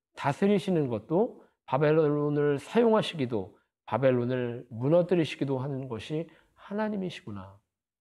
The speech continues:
하나님이 만유의 주제가 되시는구나 라고 하는 것을 다시 한번 깨닫게 됩니다.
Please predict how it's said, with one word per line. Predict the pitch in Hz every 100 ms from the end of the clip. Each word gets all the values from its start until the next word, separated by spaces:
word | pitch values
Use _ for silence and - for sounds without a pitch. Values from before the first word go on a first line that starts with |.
| _ _ _ _ _ _
하나님이 | - 185 180 143 147 147 117 113 - _ _ _ _ _ _ _ -
만유의 | 110 127 131 131 123
주제가 | - 123 127 147
되시는구나 | 151 131 143 110 104 104 95 98 _ _ _ -
라고 | 107 110 120
하는 | 110 107
것을 | 101 95 156 175 - _ _
다시 | - 120 131
한번 | 113 110
깨닫게 | 113 131 131
됩니다. | 110 92 90 -